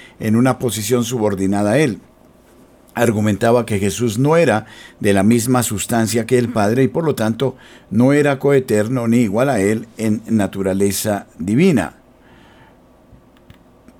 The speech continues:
Esta frase se convirtió en un lema clave del arrianismo. "Hubo un tiempo en que el Hijo no existía".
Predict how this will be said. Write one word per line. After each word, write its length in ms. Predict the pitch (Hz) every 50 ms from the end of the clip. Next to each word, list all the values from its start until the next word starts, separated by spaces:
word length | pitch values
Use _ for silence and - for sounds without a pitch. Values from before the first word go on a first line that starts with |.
| _ _ - - - - -
Esta 220 | - 175 - 220 190
frase 320 | 175 214 196 165 190 190
se 140 | 147 156 139
convirtió 680 | 135 139 131 123 120 113 113 160 170 147 120 104 - - - - - - - _ -
en 160 | - 107 110
un 200 | 127 139 147 156
lema 480 | 156 107 127 135 143 135 135 139 131 -
clave 320 | - 160 156 160 160 156
del 180 | 151 151 147 147
arrianismo. 720 | 147 143 160 160 180 208 190 135 123 - 131 127 - - - _ _ _ _ _ -
"Hubo 400 | - 202 240 254 247 240 233 226
un 220 | 226 226 208 -
tiempo 560 | - 156 143 143 151 156 - - 208 - - - _ _
en 240 | - 120 120 113 113
que 220 | 110 104 95 92
el 140 | 90 98 113
Hijo 360 | 123 117 110 120 131 147 147 -
no 160 | - 92 92
existía". 720 | 90 90 - - 90 82 - - - 95 90 87 82 78